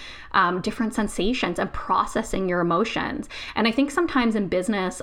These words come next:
I just, again, I go right for the strategy and I don't process the emotional part of it.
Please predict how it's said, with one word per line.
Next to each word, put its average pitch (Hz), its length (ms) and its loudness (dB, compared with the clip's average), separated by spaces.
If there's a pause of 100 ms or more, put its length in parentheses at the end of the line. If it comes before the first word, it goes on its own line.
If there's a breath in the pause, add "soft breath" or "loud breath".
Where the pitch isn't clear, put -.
I 190 180 4
just, 185 360 -2
again, 185 380 0
I 170 120 0
go 175 180 4
right 185 300 0
for 214 120 -2
the 196 100 0
strategy 185 680 0
and 180 140 -2
I 180 40 -2
don't 180 380 -2
process 185 640 0
the 190 140 -4
emotional 170 640 -2
part 185 260 -2
of 170 140 -2
it. - 320 -6